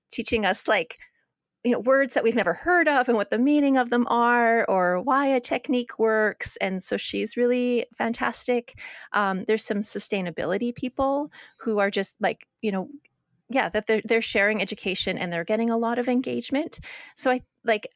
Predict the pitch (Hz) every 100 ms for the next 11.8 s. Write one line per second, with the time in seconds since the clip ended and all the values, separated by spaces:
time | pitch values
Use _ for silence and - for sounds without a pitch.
0 | _ - 247 247 254 302 302 - 208 226
1 | 214 196 190 190 202 180 _ - - -
2 | 190 - 214 220 233 233 254 254 - 202
3 | 196 185 - 208 208 196 190 202 196 190
4 | - 196 - 170 - 175 180 - 214 -
5 | 185 - - - 185 - - 190 170 165
6 | - - - - - 165 175 180 - -
7 | - - - - - - - - 185 185
8 | 175 185 - _ _ _ - 254 - 254
9 | 214 156 - _ 233 190 - _ 214 220
10 | 226 - - 233 208 - 196 175 - 180
11 | 190 180 151 - - - 285 302